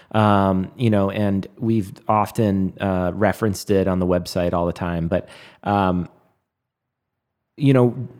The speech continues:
back to Sam, he's going out there and doing this, this half marathon with his dad. And so again, he said, "There's a full, do you guys wanna do it?" And we signed up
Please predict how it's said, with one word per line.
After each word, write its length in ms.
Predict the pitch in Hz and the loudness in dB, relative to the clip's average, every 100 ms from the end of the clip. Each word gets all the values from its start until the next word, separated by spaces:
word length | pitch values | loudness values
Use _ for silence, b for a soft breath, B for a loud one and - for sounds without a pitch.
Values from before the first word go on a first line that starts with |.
| - | -6
back 220 | - 147 - | 2 2 4
to 80 | |
Sam, 400 | - - 170 160 | -4 2 4 6
he's 180 | 127 120 | 4 0
going 280 | - 135 123 | 2 4 6
out 220 | 127 170 | 4 2
there 260 | - 113 110 | 4 6 6
and 220 | - 107 | 2 0
doing 260 | 101 131 120 | 4 4 4
this, 220 | 104 - | 0 -2
this 160 | - 98 | -6 -4
half 260 | - 107 | 0 0
marathon 380 | 135 147 131 98 | 2 0 2 0
with 80 | 95 | -2
his 140 | 90 | -6
dad. 420 | 90 131 123 87 76 | 0 2 2 0 -2
And 180 | 95 92 | -6 -6
so 340 | - 107 98 - | 0 2 2 0
again, 340 | 101 117 113 | -2 0 0
he 300 | 101 - 104 | -2 -4 -6
said, 400 | 98 - 92 87 B B B B - | -4 -2 -2 -4 B B B B -4
"There's 180 | 113 110 | 0 2
a 60 | |
full, 720 | 104 - 139 123 85 90 - - | 0 2 4 6 4 0 -8 -8
do 100 | 104 | -2
you 120 | 101 | 0
guys 420 | 101 95 92 87 | 2 0 -2 -4
wanna 220 | 95 92 | -6 -4
do 220 | 90 113 101 | 0 2 2
it?" 280 | 69 - b b b b - | 0 -6 b b b b -4
And 500 | 107 104 98 98 95 - _ _ - | 0 2 2 0 -4 -10 _ _ -8
we 200 | 117 131 | 0 0
signed 360 | 127 139 135 131 | 0 -2 0 2
up 580 | 135 - - _ _ | 2 0 -8 _ _